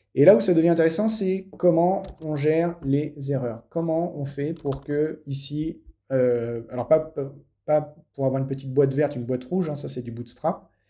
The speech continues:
mais comment on fait en fait, euh, parce que quand vous faites une erreur,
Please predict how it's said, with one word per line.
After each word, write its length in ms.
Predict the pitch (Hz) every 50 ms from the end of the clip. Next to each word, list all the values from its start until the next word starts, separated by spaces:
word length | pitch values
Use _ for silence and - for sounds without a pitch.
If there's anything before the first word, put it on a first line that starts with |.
| _ _ _ _ _ _ -
mais 100 | - 135
comment 240 | 135 208 208 254 233
on 80 | 202 180
fait 200 | - - 190 220
en 100 | 180 -
fait, 480 | - 160 160 - - - - - _ _ _ _ _ _ _ _ _ _ _ _ _ _ -
euh, 300 | 135 135 135 131 127 -
parce 220 | - - - -
que 60 | 151 143
quand 220 | - - 208 220
vous 80 | 208 185
faites 240 | - 233 226 -
une 80 | - 165
erreur, 460 | 156 147 135 139 147 170 196 214 220